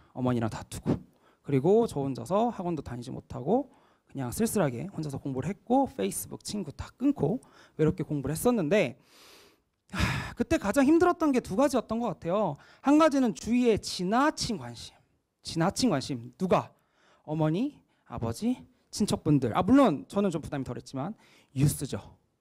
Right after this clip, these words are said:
공포예요. 하루하루 지날수록 뉴스에서 계속 떠들어요. 수능은 어떻고, 수능은 어떻고, 수능은 어떻고,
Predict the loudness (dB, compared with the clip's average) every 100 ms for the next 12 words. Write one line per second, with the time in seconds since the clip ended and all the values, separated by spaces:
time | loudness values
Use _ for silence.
0 | _ _ _ _ _ _ _ _ _ 2
1 | 4 6 6 4 2 -4 -14 _ _ _
2 | _ 0 4 6 6 4 2 2 0 2
3 | 2 2 2 4 4 2 2 2 0 -2
4 | -6 -6 2 6 6 4 2 -4 0 2
5 | 2 0 -4 0 2 4 2 0 -2 -6